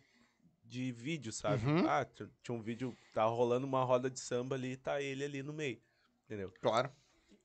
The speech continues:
Speaker 1: E aí foi assim que ele foi surgindo.
Speaker 2: Sim. Passo a passo ali,
Speaker 1: Passo
Speaker 2: né?
Speaker 1: a passo. E o texto também. O texto,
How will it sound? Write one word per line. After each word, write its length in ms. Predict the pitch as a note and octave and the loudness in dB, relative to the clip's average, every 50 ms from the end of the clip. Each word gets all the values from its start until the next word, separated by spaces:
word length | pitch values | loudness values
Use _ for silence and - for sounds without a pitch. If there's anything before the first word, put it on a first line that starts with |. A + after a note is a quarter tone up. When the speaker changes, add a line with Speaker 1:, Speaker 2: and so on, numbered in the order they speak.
| _ - | _ -4
Speaker 1:
E 120 | C3+ C3+ C3+ | 2 4 6
aí 180 | C3 C3+ C#3 | 6 6 4
foi 320 | C3 - D3+ D3 D3 D#3 D#3+ | 0 0 2 4 4 4 4
assim 300 | E3 - - - D#3+ E3 | 2 0 -2 -2 0 2
que 80 | - | 2
ele 100 | F#3+ F#3+ | 2 2
foi 180 | G3 - G3+ - | 2 2 2 2
surgindo. 480 | - - C#4 B3+ A3+ C4 G#3+ D3+ A2 F#2+ - - _ _ _ _ _ _ _ _ _ _ _ _ - | 2 0 -2 -2 0 0 0 0 -2 -6 -12 -20 _ _ _ _ _ _ _ _ _ _ _ _ -6
Speaker 2:
Sim. 180 | - F4+ - - - _ _ _ _ _ _ _ _ _ _ _ _ _ _ - | -6 -6 -6 -6 -14 _ _ _ _ _ _ _ _ _ _ _ _ _ _ 0
Passo 260 | - D3 D3+ - - | 0 0 2 4 2
a 60 | G3 | 2
passo 400 | - - E3+ D#3+ D3+ - - - | 4 4 4 4 4 4 2 0
ali, 100 | C3 A#2+ | 2 4
Speaker 1:
Passo 300 | A#2+ C3 C3 C#3 G2+ G2+ | 6 6 6 6 4 2
Speaker 2:
né? 20 | E3+ | 0
Speaker 1:
a 40 | - | 2
passo. 420 | - F3+ D3+ C3 A#2 - - - | 4 6 6 6 4 2 -4 -6
E 180 | - C#3 E3 F3 | -4 0 0 0
o 80 | F3+ | 0
texto 560 | F3+ - G#3 D#3+ E3 F3 F3 - - A3+ G#3+ | 0 2 4 6 6 6 4 0 -4 -6 -4
também. 500 | G#3 - C#4 D#4 D#4+ D#4+ D4 A#3 C#3+ G2+ - D#2+ D2+ | -2 0 0 0 0 0 -2 -2 -4 -6 -8 -12 -14
O 80 | G#2+ | -14
texto, 580 | - - - G#2+ G#2+ - - - C#3 D3 E3 | -10 -6 -4 -4 -4 -6 -8 -12 -12 -12 -12